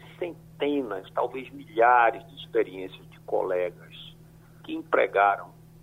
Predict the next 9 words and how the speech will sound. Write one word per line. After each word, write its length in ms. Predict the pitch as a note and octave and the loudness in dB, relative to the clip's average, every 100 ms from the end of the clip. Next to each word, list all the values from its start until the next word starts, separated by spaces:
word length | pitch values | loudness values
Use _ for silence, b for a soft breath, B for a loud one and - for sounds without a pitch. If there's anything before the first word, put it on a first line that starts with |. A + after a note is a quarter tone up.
| - | -10
é, 200 | G2+ F#2 - | -8 -8 -12
é, 140 | - - A2+ | -20 -6 -2
a 100 | A2+ | -2
hidroxicloroquina 920 | G#2+ G2 F#2+ - - F#2+ F2 - - - | -4 -6 -6 -8 -8 -8 -8 -14 -18 -20
e 80 | - - | -20 -20
tiveram 600 | D3 F#2+ G#2 A#2 A2 F#2 | -18 -2 2 2 2 -2
resultado, 880 | F#2 E2+ - - F#2 D#2+ - - - - - - - | -10 -16 -20 -8 -6 -6 -10 -18 -20 -20 -20 -20 -18
né? 260 | G2 F#2+ G#2 | -12 -10 -10
E 80 | A#2 | -14